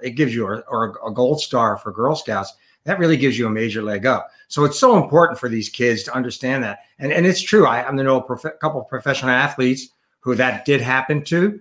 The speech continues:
and one of them also their son.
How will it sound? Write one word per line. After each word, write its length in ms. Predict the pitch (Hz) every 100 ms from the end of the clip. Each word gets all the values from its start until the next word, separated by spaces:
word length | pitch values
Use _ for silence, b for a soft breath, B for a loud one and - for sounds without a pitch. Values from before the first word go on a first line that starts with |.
| _ _ -
and 540 | 123 120 117 117 113 -
one 220 | 117 127
of 80 | 135
them 220 | 135 123 -
also 280 | 131 127
their 160 | 117 107
son. 460 | - 131 170 190